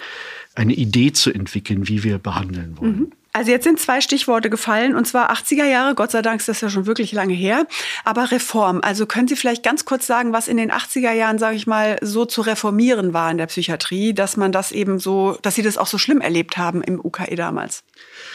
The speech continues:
Speaker 1: Also wenn Sie sich überlegen, dass, äh,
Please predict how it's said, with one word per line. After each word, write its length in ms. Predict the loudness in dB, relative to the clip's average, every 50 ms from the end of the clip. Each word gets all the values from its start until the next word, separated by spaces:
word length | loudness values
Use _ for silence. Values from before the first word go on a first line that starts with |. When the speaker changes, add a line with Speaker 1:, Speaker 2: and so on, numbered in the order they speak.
| -16 -18 -14 _
Speaker 1:
Also 360 | -6 -2 0 2 2 2 0 0 -4 -8 -6
wenn 240 | -2 2 2 2 4
Sie 140 | 4 2 2
sich 240 | 2 2 0 0 0
überlegen, 840 | 0 2 2 2 2 4 4 4 4 4 4 4 4 4 2 2 0 0
dass, 540 | 0 0 2 0 0 0 0 0 -2 -2 -2
äh, 360 | 0 2 2 2 2 0 0